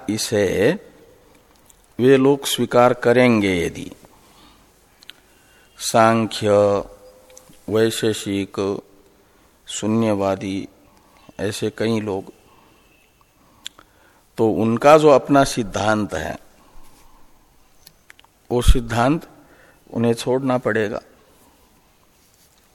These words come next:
सांख्यों का तो मानना है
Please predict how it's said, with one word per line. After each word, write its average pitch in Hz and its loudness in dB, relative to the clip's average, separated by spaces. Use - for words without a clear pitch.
सांख्यों 127 0
का 127 4
तो 127 -2
मानना 127 2
है 123 -2